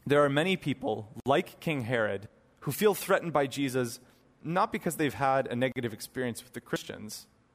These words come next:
but rather because they understand that if Jesus is who he claims to be, then there are implications for our lives.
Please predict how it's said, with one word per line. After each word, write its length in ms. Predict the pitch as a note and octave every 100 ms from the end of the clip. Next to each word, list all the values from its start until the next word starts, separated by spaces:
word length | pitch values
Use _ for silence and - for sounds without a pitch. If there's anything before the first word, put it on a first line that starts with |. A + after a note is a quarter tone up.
| _ _ _ _ _ - _
but 80 | C#3
rather 280 | D3 D3 D#3
because 440 | C#3+ - C#3+ B2 - B2+
they 200 | D3+ D#3+
understand 680 | D#3 B2+ - D#3 D3+ B2
that 220 | G#2+ C3 -
if 260 | F#3+ G3 C3+
Jesus 420 | F3 F3+ D#3 C3+
is 380 | E3 D#3+ C3 -
who 140 | D#3
he 140 | C#3 C3
claims 380 | - C#3 B2+ -
to 80 |
be, 360 | G#2+ A2+ D3+ A3+ - _ - _
then 140 | C#3
there 180 | C#3+ D3+
are 120 | C#3+ -
implications 1120 | D#3+ C#3+ C3+ C#3+ C3+ - G#2+ G2 G2+ - - _ _
for 180 | - G#2
our 200 | G#2+ G#2
lives. 500 | G#2 G2 G2 -